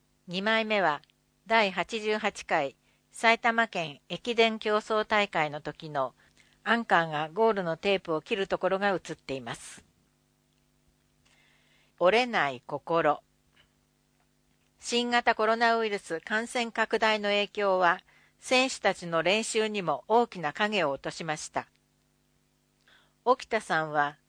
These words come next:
「練習ができなくて大変でした。でも、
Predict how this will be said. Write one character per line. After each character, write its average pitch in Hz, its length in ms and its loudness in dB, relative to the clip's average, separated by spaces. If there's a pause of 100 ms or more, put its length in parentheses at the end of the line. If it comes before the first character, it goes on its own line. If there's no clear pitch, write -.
(920)
「練 233 200 2
習 233 240 0
が 220 120 4
で 214 120 -2
き 233 100 -10
な 185 140 0
く - 100 -18
て 135 280 -6
大 170 180 -2
変 220 240 -4
で 208 100 0
し - 100 -12
た。 - 180 -6 (1000)
で 214 140 0
も、 170 240 -2